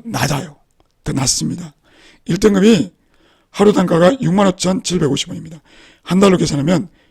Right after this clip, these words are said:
백구십칠만 이천오백 원이에요. 그러니까 요양원에 이백이십사만 오천오백 원과 비교했을 때 거의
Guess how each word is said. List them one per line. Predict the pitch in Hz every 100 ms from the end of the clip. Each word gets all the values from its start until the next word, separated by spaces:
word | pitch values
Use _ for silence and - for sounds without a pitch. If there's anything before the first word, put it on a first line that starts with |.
| _
백구십칠만 | - 156 180 170 - - 170 160
이천오백 | - 165 233 220 -
원이에요. | 170 156 _ - - _
그러니까 | 156 170 160 - _ _ _ _ _ _ _ -
요양원에 | 185 214 196 214 151 - _ _ _ _ _ _
이백이십사만 | - 175 208 196 185 180 165 175 190 -
오천오백 | 147 - - 170 247 139 139
원과 | 120 123 170 160 - _ _ _ -
비교했을 | 156 151 -
때 | - 180 _ _ _ _ _ _ _ _ _ _ _ _
거의 | - 147 180 254